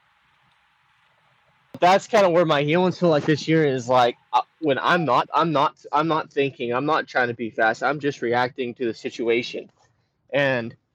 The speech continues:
like, uh, I think when a guy in that zone like that, I think he is in that point where he's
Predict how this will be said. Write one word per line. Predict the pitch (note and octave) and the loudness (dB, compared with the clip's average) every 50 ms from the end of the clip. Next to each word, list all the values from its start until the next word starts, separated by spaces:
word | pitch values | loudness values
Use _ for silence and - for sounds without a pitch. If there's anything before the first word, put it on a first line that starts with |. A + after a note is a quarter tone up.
| _ _ | _ _
like, | - C#3 C#3 C3+ C3+ - C3 - _ - - - _ _ _ _ - | 2 4 4 4 2 0 -8 -20 _ -20 -20 -20 _ _ _ _ 0
uh, | D#3 C3+ B2+ A#2+ A#2+ B2+ C3+ A#2 - _ _ _ _ _ _ _ _ _ _ _ _ _ _ _ _ _ _ _ - | 2 4 4 4 4 2 0 -2 -6 _ _ _ _ _ _ _ _ _ _ _ _ _ _ _ _ _ _ _ 0
I | D3 E3 | 0 0
think | - - F3 E3 - | 2 2 0 0 2
when | C3+ C#3 C#3 | 2 2 2
a | C3+ | 2
guy | A#2+ D3 D3 C#3+ C#3 | 4 4 4 4 4
in | B2+ | 0
that | C3+ | 0
zone | B2+ C#3+ D#3 F#3+ A3 A3+ G#3 | 2 4 4 6 6 6 4
like | F#3 E3 D#3+ D#3 - | 4 4 2 2 2
that, | E3+ D#3+ D3+ D3 - - | 4 6 6 6 6 4
I | F3+ | 2
think | - F3 F#3 F3+ D#3 - _ _ _ _ | 2 2 2 2 2 -2 _ _ _ _
he | - - E3+ E3 D#3 C3 C#3 D#3+ F#3 | -16 -6 -4 -2 -2 0 2 4 6
is | G#3 G3+ F3+ D#3 D3+ D#3+ | 6 6 4 2 2 0
in | D3 C#3 C3 | 0 0 2
that | B2 - - _ | 0 -2 -2 _
point | _ - D#3 D3+ C#3+ C3 B2+ - | _ 0 0 2 2 0 -2 -2
where | C#3 C3+ C3 | 0 0 0
he's | C#3+ D3 C#3 B2 G#2+ - | 0 0 -2 -2 -4 -8